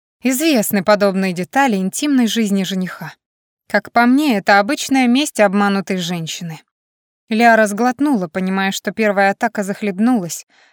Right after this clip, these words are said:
так и не успев начаться. Невинно улыбнувшись, она объявила перерыв на рекламу, и как только камера погасла, посмотрела на Леру с гораздо большим уважением.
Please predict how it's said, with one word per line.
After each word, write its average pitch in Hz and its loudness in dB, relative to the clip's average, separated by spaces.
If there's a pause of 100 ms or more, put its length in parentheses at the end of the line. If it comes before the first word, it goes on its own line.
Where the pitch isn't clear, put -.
(100)
так - 0
и 240 2
не 208 2
успев 202 -6
начаться. 185 -8 (500)
Невинно 226 4
улыбнувшись, 220 0
она 254 2
объявила 233 0
перерыв 240 -2
на 214 0
рекламу, 226 0
и 190 -4
как 220 -6
только 220 0
камера 208 2
погасла, 214 0
посмотрела 202 -2
на 190 -2
Леру 226 -2
с 180 -10
гораздо 233 2
большим 196 -4
уважением. 170 -4